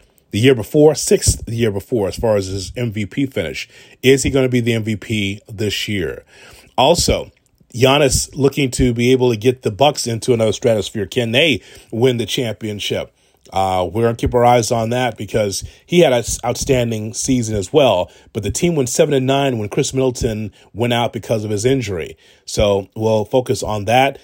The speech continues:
Can the Celtics and Heat return to the Eastern Conference Finals? Hmm. I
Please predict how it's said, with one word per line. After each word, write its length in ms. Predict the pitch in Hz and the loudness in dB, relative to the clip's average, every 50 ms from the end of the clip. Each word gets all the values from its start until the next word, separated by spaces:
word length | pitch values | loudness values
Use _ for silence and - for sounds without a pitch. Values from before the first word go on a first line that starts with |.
| _ _ _ - | _ _ _ -4
Can 160 | - 147 127 | -2 0 0
the 60 | 110 | 0
Celtics 440 | 104 - - 143 135 - 143 131 - | 0 2 2 2 2 2 2 0 2
and 100 | 127 113 | 0 -2
Heat 200 | - - 147 139 | -2 -2 -2 -2
return 360 | 98 113 - - - 139 131 | -2 -4 -6 -4 -2 -2 -2
to 80 | 123 - | -2 -2
the 60 | 113 | -2
Eastern 220 | 117 117 - 120 95 | -2 -2 -4 -6 -4
Conference 360 | - 123 113 - - 95 - | -4 -4 -4 -4 -6 -8 -6
Finals? 580 | - - 120 123 135 143 156 175 165 - - | -2 0 0 0 0 0 -2 -4 -6 -8 -10
Hmm. 560 | - 101 92 120 131 131 123 113 104 90 82 | -10 -10 -8 -6 -4 -4 -2 -4 -4 -6 -8
I 60 | 78 | -10